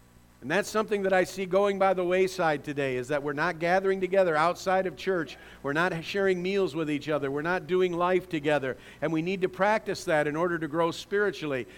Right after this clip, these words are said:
because I need you to speak into my life, and you need me to speak into your life.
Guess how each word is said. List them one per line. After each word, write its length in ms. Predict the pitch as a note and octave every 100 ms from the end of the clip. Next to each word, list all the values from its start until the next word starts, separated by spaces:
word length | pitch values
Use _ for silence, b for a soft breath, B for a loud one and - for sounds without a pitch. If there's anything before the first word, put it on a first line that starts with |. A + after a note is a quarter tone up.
| B -
because 320 | D3+ F3 D3
I 240 | F3+ G#3 G#3+
need 320 | G#3 G#3+ F3+
you 300 | F3 A3 G3+
to 80 | E3
speak 400 | - G3 G3 G3
into 180 | F#3
my 280 | F3+ F3+ G3
life, 340 | F#3 D#3+ C#3 D#3
and 120 | D3
you 200 | G3 A3
need 280 | G#3+ G3+ F#3
me 340 | G#3+ A3 F3
to 100 | D3
speak 340 | - F#3 F#3+
into 180 | F#3 F3
your 320 | F3+ F3+ G3+
life. 320 | F#3 E3 C#3